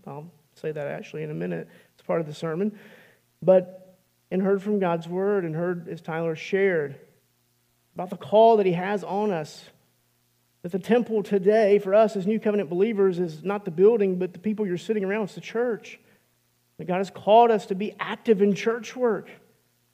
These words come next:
What were you convicted of last week? All right? Now, let me ask you this. What has changed this week? What has, what is beginning to change?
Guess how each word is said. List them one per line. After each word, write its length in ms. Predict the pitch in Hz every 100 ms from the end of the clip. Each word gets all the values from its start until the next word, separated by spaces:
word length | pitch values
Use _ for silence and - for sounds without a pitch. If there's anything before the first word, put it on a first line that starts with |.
| _
What 80 | 233
were 40 |
you 80 | 240
convicted 520 | 240 190 226 240 247
of 160 | 226 202
last 380 | 220 240 240
week? 360 | 240 202 143 - - _ _ _ -
All 80 |
right? 300 | 180 202 240 - - _ _ _
Now, 320 | 196 220 214 202
let 100 | 220
me 60 |
ask 160 | 208 208
you 80 | 233
this. 180 | 208
What 320 | 147 165 202 185
has 160 | 202
changed 640 | - - 220 220 208 185
this 260 | 185 214 -
week? 320 | 147 135 - _ _ _ _ _ _ _ _ _ _ _ _ _ _ _ _ _ _ _ _ _ _ _ _ _ _ _ _ _ _ _ _ _ _ _ _ _ _
What 280 | 165 202 202
has, 680 | 185 220 202 190 175 - - _
what 160 | 175
is 140 | 208 180
beginning 520 | 175 170 196 208 185
to 80 | 143
change? 640 | - 135 113 98 - -